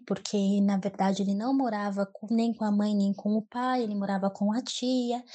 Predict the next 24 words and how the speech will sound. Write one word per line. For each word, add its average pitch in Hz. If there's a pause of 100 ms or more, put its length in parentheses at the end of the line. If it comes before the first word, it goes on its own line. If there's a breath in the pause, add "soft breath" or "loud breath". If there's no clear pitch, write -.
(340 loud breath)
e 233
a 226
tia 240
trazia 269
homens 240
de 240
fora 226
e 233
tinha 277
relação 226
sexual 226
com 233
esses 254
homens 226
dentro 214
de 208
casa, 220
e 214
enfim. 240 (800 loud breath)
Então, 311
ele 285
presenciava 330
muitas 262
cenas, 190